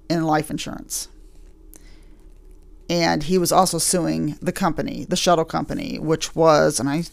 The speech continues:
pretty sure I wrote it down, but of course I can't find it while I'm talking. Um, <laughs> but he was suing them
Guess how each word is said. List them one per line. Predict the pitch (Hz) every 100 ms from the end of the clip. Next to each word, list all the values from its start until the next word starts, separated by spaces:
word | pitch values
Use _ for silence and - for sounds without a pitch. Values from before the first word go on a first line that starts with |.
| - -
pretty | - 277 403 415
sure | 370 - 285
I | 269 202
wrote | 190 196
it | 127
down, | 151 139 - - - - - - - -
but | 156 160 - -
of |
course | - 208 165 - 156
I |
can't | 151 - -
find | 170 156
it |
while | 143 143
I'm | 147
talking. | 147 190 - - - - - - - 208
Um, | 226 214 220 - - - - -
<laughs> |
but | 339 - - - - - 226
he | 349
was | 403 -
suing | 359 254 196 170
them | 185 208 - 139